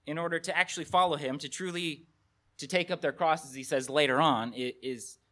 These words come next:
the thing they have to do is to set aside their egos and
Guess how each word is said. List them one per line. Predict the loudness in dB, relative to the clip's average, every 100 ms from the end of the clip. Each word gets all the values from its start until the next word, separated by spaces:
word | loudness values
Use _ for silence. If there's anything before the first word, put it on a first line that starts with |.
| _ -20
the |
thing | -8 0
they | 0
have | 0
to |
do | -6 -8
is | -8
to | -6
set | -2 -2
aside | 0 0 0 -2
their | -4 -2 -6 -10 _ _ _ _
egos | -10 -8 -8 -8 -12 -16 -18 -20 _ _ _ _ _ _ _ _ _ -20 _ _ -8
and | -6 -4 -10